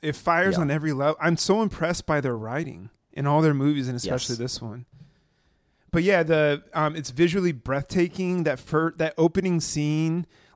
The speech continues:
Speaker 1: looks straight, like it's straight out of a John Ford movie. The quintessential Utah, um, or Arizona, or actually, I think it's probably Arizona,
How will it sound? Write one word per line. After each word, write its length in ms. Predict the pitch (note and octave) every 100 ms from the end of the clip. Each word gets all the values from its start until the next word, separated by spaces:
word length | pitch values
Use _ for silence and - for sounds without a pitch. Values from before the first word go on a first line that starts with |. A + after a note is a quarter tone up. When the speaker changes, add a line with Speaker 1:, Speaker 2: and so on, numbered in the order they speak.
| -
Speaker 1:
looks 220 | D#3 -
straight, 340 | - D#3 D3+
like 220 | D#3 D3+ C#3
it's 120 | -
straight 300 | - C#3+ D3
out 180 | C3+ C3+
of 100 | B2+
a 60 |
John 320 | B2+ B2+ B2+
Ford 340 | A#2+ B2+ B2 B2
movie. 420 | A#2 A2+ A2 G#2
The 360 | G#2+ B2 A#2+ A#2+
quintessential 1080 | - E3 E3 D#3+ D#3 D3+ - D3+ C#3+ C3+ C3+
Utah, 960 | C3 C3+ C#3 - D3+ C3+ C3 C3 C3 C3+ _ _ _ _ -
um, 640 | A#2+ A#2+ A#2+ A#2+ A#2 A#2
or 160 | - C3
Arizona, 640 | C3+ C3 B2+ A#2+ B2+ A#2+ B2
or 60 | - D#3
actually, 340 | D3+ D3 C3
I 100 | C3
think 180 | C#3 C3
it's 80 | -
probably 240 | A#2+ A#2
Arizona, 680 | A#2 A2+ A#2 A2+ A#2 A2+